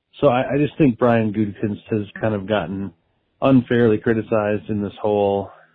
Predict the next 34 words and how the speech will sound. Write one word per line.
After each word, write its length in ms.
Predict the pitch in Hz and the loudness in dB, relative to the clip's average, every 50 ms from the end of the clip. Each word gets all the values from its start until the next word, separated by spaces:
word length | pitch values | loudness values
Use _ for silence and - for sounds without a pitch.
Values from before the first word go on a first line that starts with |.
| _ _ - | _ _ -8
um, 380 | 107 101 98 92 95 85 78 - - | -6 -6 -4 -4 -6 -8 -12 -8 -4
thing 360 | 120 113 110 107 107 107 87 | -2 0 0 0 -2 -4 -6
a 80 | 98 104 | -4 -4
little 260 | 107 107 107 104 95 | -2 -2 -2 -2 -2
bit. 320 | 107 104 104 101 - - | -2 -2 -2 -2 -4 -4
Not 220 | 117 117 117 117 - | -2 -2 -2 -2 -2
that 100 | 113 110 | -4 -6
he's 140 | 107 98 - _ | -6 -6 -8 _
perfect, 440 | - 120 120 117 - 123 123 - _ | -2 -2 0 0 -2 -6 -8 -6 _
but, 320 | - 101 95 92 - - _ _ _ _ _ _ _ _ _ _ _ _ _ _ _ | -2 0 0 0 -2 -6 _ _ _ _ _ _ _ _ _ _ _ _ _ _ _
like, 300 | - 117 110 101 92 - - - - _ _ _ _ _ _ _ _ _ _ _ _ - | -2 0 0 0 -2 -6 -12 -20 -20 _ _ _ _ _ _ _ _ _ _ _ _ -2
"Oh, 220 | 120 117 113 104 | 0 0 0 0
Ted 280 | - - 131 123 113 107 | 0 0 0 0 0 0
Thompson 400 | - 117 117 117 113 - 117 110 | 0 0 0 0 0 -2 -2 -2
was 160 | 107 104 104 95 - - | 0 -2 -2 -4 -8 -14
this, 100 | 98 - - - - _ _ | -18 -18 -18 -20 -20 _ _
this 140 | 113 110 - - - | -12 -12 -12 -12 -8
great 380 | - - 107 104 104 104 104 _ _ - | -4 -2 -2 -2 -2 -4 -6 _ _ -12
manager 640 | 98 101 101 101 101 101 98 95 101 101 98 98 | -10 -6 -6 -4 -4 -6 -6 -6 -8 -8 -6 -8
and, 280 | 95 92 92 92 87 80 _ - | -8 -10 -10 -12 -14 -16 _ -16
and 180 | 92 92 95 87 | -14 -14 -14 -8
Goody 440 | - 113 113 110 104 101 95 90 - _ - | -4 -2 -2 -2 -2 -4 -6 -8 -12 _ -8
took 160 | 113 110 - | -8 -6 -4
over 280 | 104 101 101 92 98 92 | -2 -4 -2 -4 -6 -6
and 120 | 95 95 | -6 -6
then 140 | 95 92 98 | -6 -6 -6
everything 300 | 98 101 104 92 95 101 | -6 -6 -6 -8 -8 -8
was 140 | 101 95 85 | -10 -10 -8
bad." 400 | - 95 98 95 92 87 - - _ _ _ _ _ _ _ _ _ _ _ _ | -8 -8 -8 -8 -8 -10 -12 -14 _ _ _ _ _ _ _ _ _ _ _ _
Um, 420 | - 107 104 95 92 90 87 - - - | -6 -4 -4 -4 -4 -6 -6 -8 -8 -8
I 60 | 110 - | -6 -2
think 240 | - 131 123 104 - _ _ _ - | 0 2 0 0 -2 _ _ _ -2
Goody 440 | 120 120 117 113 117 113 113 110 107 | 0 2 2 2 2 0 0 0 -2
is 360 | 92 92 101 98 98 95 98 | -2 -2 -4 -4 -6 -8 -10